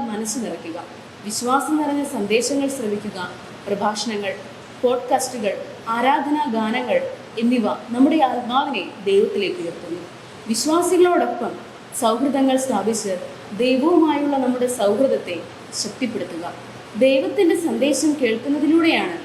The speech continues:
വിശ്വാസം വളരുന്നതെന്ന് വിശുദ്ധ പൗലോസ് ലീഹ റോമാക്കാർ, വിശുദ്ധ പൗലോസ് ലീഹ റോമാക്കാർക്ക് എഴുതിയ ലേഖനം പത്താം അധ്യായം പതിനേഴാം വാക്യം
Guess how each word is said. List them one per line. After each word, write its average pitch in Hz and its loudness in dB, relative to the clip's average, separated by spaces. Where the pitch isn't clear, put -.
വിശ്വാസം 311 2
വളരുന്നതെന്ന് 220 2
വിശുദ്ധ 247 0
പൗലോസ് 254 2
ലീഹ 269 0
റോമാക്കാർ, 285 2
വിശുദ്ധ 254 0
പൗലോസ് 247 4
ലീഹ 262 0
റോമാക്കാർക്ക് 311 2
എഴുതിയ 262 4
ലേഖനം 208 0
പത്താം 285 2
അധ്യായം 214 0
പതിനേഴാം 254 4
വാക്യം 202 0